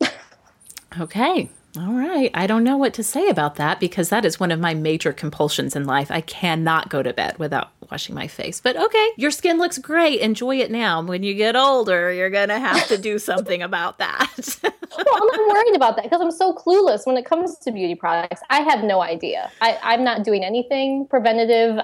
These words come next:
Speaker 1: I, I'm gonna be a mess.
Speaker 2: Those are great confessions. I did not, I've known you for a long time. I did not know that you don't wash your face before bed.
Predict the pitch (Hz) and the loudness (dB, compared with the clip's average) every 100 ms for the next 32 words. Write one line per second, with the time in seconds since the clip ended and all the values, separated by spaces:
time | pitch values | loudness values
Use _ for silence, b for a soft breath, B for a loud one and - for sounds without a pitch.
0 | 185 180 180 180 185 180 - 214 247 381 | 0 2 4 4 2 0 -2 0 2 2
1 | 247 180 - - - - - - 202 254 | 4 4 2 -2 -4 -8 -12 -8 -2 0
2 | 285 226 190 196 208 226 269 185 - 269 | 0 -2 -2 -2 -4 -2 -2 -4 -2 -2
3 | 320 294 285 - 311 285 285 269 220 180 | -2 0 0 0 0 0 0 0 2 2
4 | 196 196 156 151 156 156 160 156 139 - | 0 0 -4 -4 -4 -4 -4 -6 -6 -6
5 | 151 147 139 139 156 143 139 143 - 156 | -6 -6 -6 -6 -6 -8 -10 -10 -10 -12
6 | - | -12